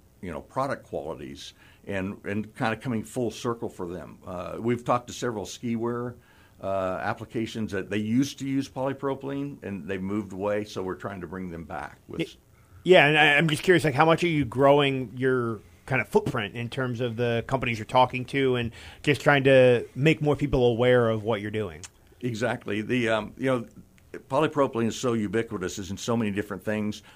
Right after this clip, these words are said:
Speaker 1: We've gotta really think about targeting carefully 'cause we, you know, there's roughly two hundred grades of polypropylene that can be made from our plant, but you can't make two hundred grades. You'll be just changing all the time. So you really wanna pick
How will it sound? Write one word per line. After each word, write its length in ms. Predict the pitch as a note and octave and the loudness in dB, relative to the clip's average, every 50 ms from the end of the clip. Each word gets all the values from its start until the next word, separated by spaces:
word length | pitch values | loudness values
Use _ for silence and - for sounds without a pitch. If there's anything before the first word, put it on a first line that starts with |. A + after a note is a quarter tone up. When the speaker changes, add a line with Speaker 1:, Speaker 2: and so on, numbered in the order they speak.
| _ - | _ -2
Speaker 1:
We've 160 | C3+ C#3+ D3 | 0 0 2
gotta 180 | C#3 D3 B2+ A#2 | 2 2 2 2
really 320 | A#2 A#2+ B2 C3 C3+ B2 | 2 2 2 2 2 0
think 300 | A#2 B2 - C3 B2+ B2 | -2 -4 -4 -4 -4 -2
about 260 | B2+ G2+ A2 G2 - | -2 -2 -2 -4 -4
targeting 580 | - - - B2 B2 B2+ A2 G#2 F#2+ G#2 F#2+ F2 | -6 -6 -2 0 0 0 0 -2 -4 -4 -6 -6
carefully 560 | - - - C#3+ C3 B2 - A2+ G2 F#2 F2+ | -10 -8 -6 -4 -4 -4 -6 -6 -6 -6 -6
'cause 380 | - - - G2 F#2 - - - - - - - - | -6 -6 -4 -4 -4 -6 -8 -14 -18 -20 -20 -14 -6
we, 120 | B2+ C#3 C#3 - | -4 -4 -4 -4
you 80 | - A#2 | -4 -4
know, 40 | A2+ | -2
there's 300 | A#2 A#2 A2 - - - - - | -2 -2 -2 -6 -12 -16 -14 -6
roughly 340 | A#2+ B2+ C3+ B2+ - A#2+ G#2+ | -2 0 0 0 0 -6 -6
two 300 | F2+ - - - F#3 F3 | -8 -8 -6 -2 -2 0
hundred 240 | D#3+ E3 D3 B2 G#2+ | 0 0 0 -2 -2
grades 360 | F#2 G#2+ A2+ A2+ A2 F#2 E2+ | -2 -2 0 0 0 -2 -6
of 100 | F#2+ - | -8 -8
polypropylene 760 | - A#2 G#2+ G#2 F#2+ - A2+ G#2+ G2+ - - G2+ G2 F#2+ F#2 | -4 -2 -2 -2 -2 -4 -4 -4 -4 -4 -6 -8 -8 -6 -6
that 140 | F2+ F2 - | -6 -6 -8
can 80 | - F2+ | -8 -10
be 140 | F2 F#2+ | -8 -6
made 420 | F#2 F#2 F#2+ G#2 G#2 G#2 G#2 G2+ F#2+ _ _ - - - - _ | -4 -4 -2 -2 -2 -2 -4 -8 -10 _ _ -20 -20 -20 -20 _
from 180 | - A#2 G2 G2 | -8 -6 -2 0
our 120 | F#2+ F#2 | 0 0
plant, 540 | - - - A#2+ A#2 B2+ C3 F2+ - - - - - - - | -2 -4 -4 -2 0 0 -2 -2 -6 -10 -16 -20 -20 -12 -4
but 120 | - A2+ B2 | -2 0 0
you 100 | B2+ B2 | 0 -2
can't 240 | B2 F#3 E3+ A2+ | 0 0 0 0
make 180 | B2 C3+ B2+ - | 0 -2 -4 -4
two 120 | - - | -2 -2
hundred 220 | D3+ B2 G2 F2+ F2+ | -2 0 0 -2 -2
grades. 320 | A#2+ E3 C#3+ G2+ F2+ E2+ | -2 -2 0 -2 -2 -4
You'll 100 | A#2+ A#2 | -6 -4
be 100 | A2 A2 | -4 -4
just 360 | - - A2 G#2 - - - - - - | -4 -4 -6 -6 -6 -8 -16 -20 -20 -12
changing 460 | - - D3 C#3 C3+ A2 G#2+ G#2+ G2 | -8 -4 -2 -2 -2 -2 -4 -4 -2
all 160 | F#2+ A2 G#2 | -2 -2 -2
the 80 | G2 F#2 | -2 -4
time. 380 | - - D3 C3+ B2+ G#2+ F#2 | -6 -4 -4 -4 -4 -4 -6
So 160 | F2+ - B2 A2 | -6 -4 -2 -2
you 220 | G#2+ G#2 G#2+ A2 | -2 0 0 0
really 200 | A#2+ C#3 D3 C#3+ | 0 2 2 2
wanna 180 | B2+ A2+ G#2+ F2+ | 0 -2 -4 -4
pick 380 | - - C#3 B2+ - - - | -6 -6 -6 -6 -6 -8 -16